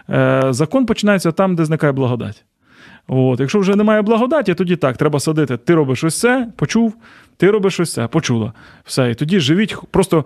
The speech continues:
хоча б один одного не повбивали, щоб не було, ну, просто чогось, е,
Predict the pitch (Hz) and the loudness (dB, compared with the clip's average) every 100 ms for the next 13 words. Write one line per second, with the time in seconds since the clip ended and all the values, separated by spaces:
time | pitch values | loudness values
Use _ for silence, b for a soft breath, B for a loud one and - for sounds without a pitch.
0 | B 147 190 170 151 151 160 147 143 139 | B 0 0 2 0 0 0 0 0 0
1 | 147 131 131 127 110 104 - 127 135 139 | -2 0 0 -2 -4 -8 -6 -2 0 0
2 | 143 143 127 B B B 139 123 113 - | 0 0 -2 B B B -2 0 -2 -8
3 | - - 135 - 123 117 123 127 127 65 | -4 0 0 0 -2 -2 -4 -6 -6 -6
4 | - - 131 131 - - 131 123 | -8 -4 0 0 -2 -6 -4 -4